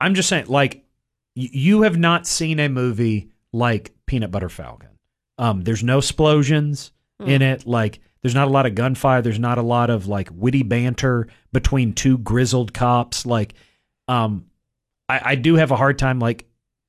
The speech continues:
Speaker 1: drawing a, a line, like, exactly to what kind of film or the genre. But I mean, hon-, honest to goodness, like, Rain Man or Forrest Gump is about as close as I can get to it,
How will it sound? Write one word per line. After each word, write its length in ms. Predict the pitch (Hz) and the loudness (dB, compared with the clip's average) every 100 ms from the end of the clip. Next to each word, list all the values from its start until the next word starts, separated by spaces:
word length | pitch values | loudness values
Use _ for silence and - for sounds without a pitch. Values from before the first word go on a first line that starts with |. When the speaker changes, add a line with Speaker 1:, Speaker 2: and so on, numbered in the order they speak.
| _ _ - | _ _ -10
Speaker 1:
drawing 460 | 117 131 139 143 135 | 0 2 4 2 2
a, 360 | 117 107 104 - | 2 2 0 -2
a 140 | 104 | -4
line, 720 | 98 98 110 120 127 123 120 - | -2 -2 0 0 0 -2 -4 -4
like, 220 | 120 113 | -4 -2
exactly 500 | 104 90 117 - 123 | -4 -2 -2 0 0
to 60 | 117 | 0
what 240 | 101 117 | -2 -4
kind 280 | - 117 113 | -6 -6 -4
of 40 | 107 | -4
film 300 | 117 110 117 | -4 -2 -2
or 60 | |
the 80 | 101 | -2
genre. 420 | 90 113 123 123 - _ _ | -2 -2 -2 -4 -8 _ _
But 80 | 143 | 0
I 40 | 143 | 2
mean, 120 | 131 | 2
hon-, 180 | 156 - | 0 0
honest 320 | 143 170 175 | 0 0 -2
to 60 | 151 | -2
goodness, 300 | 151 151 - | 0 -2 -2
like, 300 | 117 110 - _ _ _ _ | -2 -2 -8 _ _ _ _
Rain 420 | 87 110 147 165 | -4 0 0 2
Man 480 | 170 170 165 160 156 - | 2 2 2 0 -4 -8
or 400 | - 113 113 113 | -6 -4 -2 -2
Forrest 480 | 104 - 131 139 135 | -6 -2 0 2 0
Gump 220 | 127 131 | -4 -4
is 100 | 127 | -2
about 360 | 107 85 107 131 | -4 -2 0 0
as 100 | 123 | -2
close 640 | - - 110 151 - - | -4 -2 0 0 -2 -10
as 180 | - 110 | -8 -4
I 120 | 123 | -2
can 180 | 127 127 | -4 -2
get 180 | 117 143 | -2 -2
to 140 | 156 | -2
it, 120 | 147 | -4